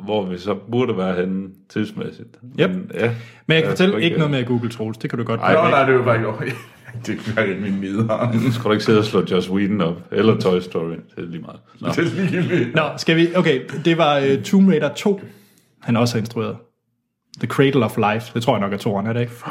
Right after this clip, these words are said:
Speaker 1: Åh, det tror jeg.
Speaker 2: Instruktøren, vi
Speaker 3: Ja.
Speaker 2: får et tip mere,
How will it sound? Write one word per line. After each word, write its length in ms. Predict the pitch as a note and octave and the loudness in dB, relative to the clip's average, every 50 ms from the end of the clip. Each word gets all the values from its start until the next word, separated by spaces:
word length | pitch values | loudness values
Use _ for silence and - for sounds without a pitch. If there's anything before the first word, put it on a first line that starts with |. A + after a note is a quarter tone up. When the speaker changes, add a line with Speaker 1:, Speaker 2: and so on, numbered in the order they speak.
| - - | -2 0
Speaker 1:
Åh, 500 | G#2+ G#2 G2 G2 G2 G2 F#2+ F#2+ F#2 F2 | 2 2 2 2 4 4 2 2 2 0
det 100 | F2+ F#2 | -2 -4
tror 200 | - - E2 D#2+ | -6 -8 -8 -8
jeg. 80 | E2+ - - _ _ - - - - - - - - - _ _ _ - | -8 -12 -16 _ _ -18 -18 -18 -18 -20 -20 -20 -20 -20 _ _ _ 0
Speaker 2:
Instruktøren, 720 | G#3+ A#3 - A#3 A3 - - C#4+ D#4+ C4+ E3 B2+ A#2+ A#2+ | 0 2 2 0 0 2 2 2 4 4 2 2 0 -4
vi 320 | A#2 - - - - - | -6 -8 -10 -8 -2 2
Speaker 3:
Ja. 120 | G#2+ G#2+ G#2+ | 4 4 4
Speaker 2:
får 80 | E3 | 4
et 60 | C#3 - | 4 2
tip 200 | - A#2+ - - | 0 0 0 0
mere, 260 | C#3 C#3 D3 D#3 | 0 0 -2 -2